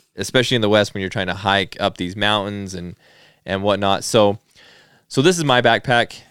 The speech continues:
This is the, the Q U, Q U Pro Pack system. So, so basically this system, you, you have your, your straps, your frame, which is a carbon fiber frame on this.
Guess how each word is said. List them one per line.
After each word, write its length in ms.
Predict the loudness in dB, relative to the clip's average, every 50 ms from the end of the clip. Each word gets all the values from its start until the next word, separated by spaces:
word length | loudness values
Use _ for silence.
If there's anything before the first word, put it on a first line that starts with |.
| _ _ _
This 200 | -6 -6 -6 -4
is 440 | -4 0 0 2 2 2 0 -2 -4
the, 360 | -2 -2 0 0 0 -2 -2 -4
the 120 | -6 -8
Q 320 | -8 _ -10 -4 -2 0 0
U, 380 | 2 2 2 2 2 0 -2 -4
Q 180 | -2 -2 0
U 420 | 0 2 0 0 0 0 -2 -4 -6 -10 _
Pro 340 | -12 0 2 4 4 4 4
Pack 400 | 2 0 0 0 0 0 -2 -8 -16 -20 -20 -20 -18 -12
system. 580 | -8 -2 0 0 0 0 -2 -4 -4 -4 -8 -12 _ _ _ _ _ _ _ _ _ _
So, 360 | -14 -2 2 2 2 2 2
so 140 | -2 -6 -4
basically 380 | -2 -2 -2 -2 -2 -4 -4 -2
this 180 | 0 -2 -2
system, 480 | -2 -6 -8 -6 -4 -4 -4 -4 -4 -6
you, 200 | -8 -10 -10 -10 -10
you 160 | -10 -12 -6
have 240 | -2 -2 -2 -2 -2
your, 380 | -2 -4 -4 -4 -4 -6 -10 -14 _ _ _ _ _ _ _ _ _
your 120 | -18 -16
straps, 760 | -14 -8 -2 2 2 2 2 2 -2 -4 -10 -12 -12 -14 -12 -12
your 100 | -12 -12
frame, 520 | -12 -14 -6 -2 -2 0 0 0 -2 -4
which 140 | -6 -6 -8
is 100 | -10 -10
a 60 | -10
carbon 300 | -6 -4 -2 -2 -2 -2
fiber 280 | -2 -2 -2 -2 -2 -4
frame 360 | -2 -4 -4 -2 -4 -4 -6
on 220 | -8 -10 -10 -8
this. 360 | -8 -10 -10 -10 -12 -14 -16